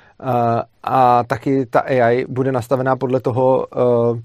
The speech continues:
kdo jí, kdo jí ten dotaz dává, že jo?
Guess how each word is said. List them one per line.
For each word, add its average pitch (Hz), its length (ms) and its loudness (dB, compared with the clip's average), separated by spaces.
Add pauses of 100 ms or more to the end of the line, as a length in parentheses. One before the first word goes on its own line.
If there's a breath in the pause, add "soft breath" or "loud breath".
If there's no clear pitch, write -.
(440)
kdo 135 200 -2
jí, 135 120 2
kdo 131 180 -2
jí 135 100 4
ten 135 460 -4
dotaz 127 300 -2
dává, 113 340 2
že 92 100 -12
jo? 90 100 -10